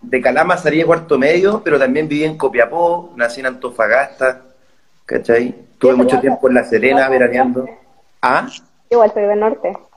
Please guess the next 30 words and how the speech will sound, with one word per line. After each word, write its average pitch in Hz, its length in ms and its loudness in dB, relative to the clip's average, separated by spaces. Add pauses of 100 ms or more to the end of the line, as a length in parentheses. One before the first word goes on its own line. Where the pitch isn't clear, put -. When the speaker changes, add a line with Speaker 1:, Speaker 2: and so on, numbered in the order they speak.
(180)
Speaker 2:
pero - 140 2
yo 196 40 2
Speaker 1:
¿En 208 60 -6
Speaker 2:
soy 233 120 0
Speaker 1:
serio? 220 160 4 (160)
Speaker 2:
de, 202 60 -16
de 208 60 2
El 208 100 2
Salvador, 196 500 2 (300)
tercera 214 340 2
región, 220 300 -6 (180)
Atacama. 165 520 -8 (240)
Speaker 1:
No, 135 140 4
Speaker 2:
Pobre 202 180 4
Speaker 1:
qué 170 80 0
Speaker 2:
gente. 131 180 -4
Speaker 1:
grande. 143 920 4
<laughs> - 1500 -2
Speaker 2:
Tengo 330 160 6
que 330 80 6
decir 320 300 2
todo 311 100 6
eso 403 240 4
si 339 100 2
no 320 140 -2
creen 349 240 0
que 349 80 0
es 381 60 8
el 339 60 4
país. 247 280 0